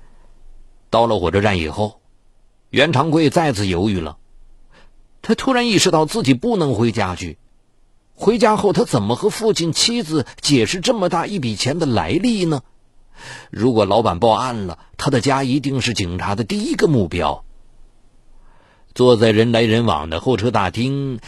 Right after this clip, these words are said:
袁长贵的心开始感觉不安。每当有警察从他身边走过时，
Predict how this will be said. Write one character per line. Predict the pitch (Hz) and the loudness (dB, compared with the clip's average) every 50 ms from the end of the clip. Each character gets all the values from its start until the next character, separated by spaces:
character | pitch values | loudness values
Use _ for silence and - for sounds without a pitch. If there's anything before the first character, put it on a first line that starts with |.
| - - | -20 -8
袁 | - 104 107 117 139 135 | -2 0 2 2 2 0
长 | 101 90 101 127 139 | 0 0 -2 -2 0
贵 | 120 135 131 120 | 0 0 0 0
的 | 110 104 95 | 0 0 0
心 | - 131 143 135 139 135 135 131 127 120 - | 0 0 0 0 0 -2 -2 -4 -6 -6 -8
开 | - - - 117 123 127 113 | -6 -4 -2 0 0 0 0
始 | - 104 107 120 | 0 0 0 0
感 | 98 - 87 85 80 76 76 76 76 76 | 0 -2 -2 -4 -4 -6 -8 -10 -10 -8
觉 | 80 80 78 80 82 | -4 -2 -2 -2 -2
不 | 78 95 85 80 | -2 -4 -4 -2
安。 | 73 73 80 82 87 98 104 117 - - - - - - - - - - - - - - - - - - - - - - - - - - _ _ - - - - - - - - - | -2 -2 -2 -2 -4 -6 -8 -12 -16 -18 -20 -20 -20 -20 -20 -20 -20 -18 -18 -18 -18 -16 -16 -16 -16 -18 -18 -20 -20 -20 -20 -20 -20 -20 _ _ -20 -20 -20 -20 -20 -20 -20 -12 -4
每 | - 123 151 175 | -2 0 0 2
当 | 165 220 220 233 | 2 2 2 4
有 | 226 220 233 | 4 2 2
警 | - - 123 123 123 | 4 2 2 2 2
察 | 95 - 123 170 - | 2 2 2 2 2
从 | - 147 151 | 2 2 2
他 | - - | 2 0
身 | - 180 185 | 0 -2 0
边 | 170 185 185 170 - | 0 0 0 0 -2
走 | - 92 90 98 | -4 -4 -4 0
过 | - 180 190 165 117 | 2 2 4 2 2
时， | - - 90 80 76 73 - | 0 -2 -4 -6 -10 -12 -16